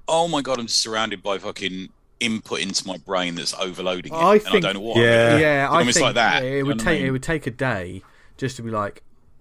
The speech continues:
Speaker 2: you know, half of the first day would, like, be like, "This is amazing."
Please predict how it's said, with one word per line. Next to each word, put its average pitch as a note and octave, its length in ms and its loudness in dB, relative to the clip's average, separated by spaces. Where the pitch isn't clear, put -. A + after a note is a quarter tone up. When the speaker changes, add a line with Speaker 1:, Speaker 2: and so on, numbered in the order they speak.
Speaker 2:
you D#3 120 -4
know, G#2 160 -2
half G3+ 460 2
of D#3 80 -8
the D3+ 80 -2
first C#3+ 340 -2
day C3+ 160 -2
would, A2+ 140 -4
like, G#2+ 240 -4
be A#2 40 -4
like, A2 220 -4
"This B2+ 200 -8
is - 60 -12
amazing." G#2+ 460 -10